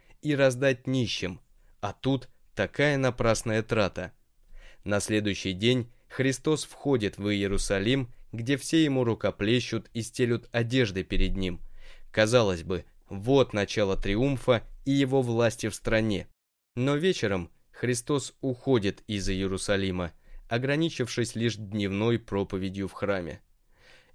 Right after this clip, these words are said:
И Иуда не выдерживает. Он понимает, что Христос не собирается брать власть, а свою силу очень мало использует на общее благо. В этот момент он укрепляется в мысли,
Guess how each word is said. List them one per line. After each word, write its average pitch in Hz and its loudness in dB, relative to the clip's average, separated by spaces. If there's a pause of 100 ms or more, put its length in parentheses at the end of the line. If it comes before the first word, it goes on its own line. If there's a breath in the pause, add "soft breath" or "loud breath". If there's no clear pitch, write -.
И 104 0
Иуда 113 2
не 117 4
выдерживает. 110 2 (480)
Он 110 0
понимает, 123 2
что - -4
Христос 101 -2 (180)
не 139 0
собирается 139 0
брать 120 2
власть, 127 0 (340 soft breath)
а 101 -2
свою 98 0
силу 123 2 (160)
очень 139 0
мало 127 2
использует 120 0
на 123 2
общее 107 -2
благо. 107 0 (480 soft breath)
В 95 -4
этот 101 0
момент 107 2
он 131 -2
укрепляется 127 2
в 107 -4
мысли, 139 0